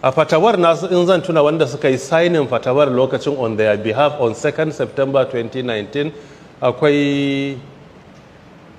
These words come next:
Doctor Abdulbari Marshall da kuma Doctor Yasir Qadhi. Su biyu suka yi signing fatawa. A lokacin na san na karanta da suka yi isdarinta, musamman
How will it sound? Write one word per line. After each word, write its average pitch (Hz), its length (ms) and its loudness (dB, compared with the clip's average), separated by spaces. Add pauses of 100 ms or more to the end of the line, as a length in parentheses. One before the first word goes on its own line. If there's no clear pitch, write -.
(420)
Doctor 139 340 2
Abdulbari 139 1040 0 (1200)
Marshall 147 580 0 (200)
da 120 120 0
kuma 139 280 0
Doctor 120 340 -2
Yasir 123 340 2
Qadhi. 104 420 0 (520)
Su 143 160 0
biyu 143 140 0
suka 151 220 -2
yi 117 60 2
signing 127 340 0
fatawa. 101 420 -2 (560)
A 135 100 4
lokacin 175 380 2
na 139 140 4
san 143 200 0
na 143 160 2
karanta 143 440 2
da 117 80 0
suka 156 240 -4
yi 135 80 2
isdarinta, 110 760 0 (400)
musamman 160 680 2